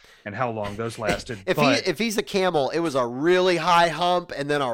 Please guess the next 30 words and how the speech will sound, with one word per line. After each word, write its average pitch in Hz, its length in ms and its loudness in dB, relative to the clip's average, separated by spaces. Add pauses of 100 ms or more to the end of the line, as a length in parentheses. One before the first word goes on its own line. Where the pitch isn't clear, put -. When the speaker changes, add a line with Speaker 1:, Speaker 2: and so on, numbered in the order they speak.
(140)
Speaker 1:
Yeah. 180 240 8
Speaker 2:
really 156 160 4
low 143 280 2
dip. 127 420 -4
Speaker 1:
<laughs> - 100 -14
That's - 280 -2
right. 190 640 2 (120)
That's 170 220 -2
right. 165 200 4
Speaker 2:
So 120 320 4
if 127 120 -10
it's 175 120 -4
coming 175 240 2
Speaker 1:
Um, 135 60 -2
Speaker 2:
back, 139 280 2
it'll 123 120 -2
be, 127 100 -4
like, 113 160 -4
a 113 40 -10
little 113 180 -6
stoop. - 280 -6
Speaker 1:
But, 156 380 -4 (320)
yeah, 160 360 -2
Speaker 2:
The 135 120 -8
Speaker 1:
it, 139 60 -10
Speaker 2:
camel 135 240 -2
Speaker 1:
it's, 110 80 -8
Speaker 2:
dorsal 117 300 -4
Speaker 1:
it's, - 80 -12
Speaker 2:
fin. 98 260 -10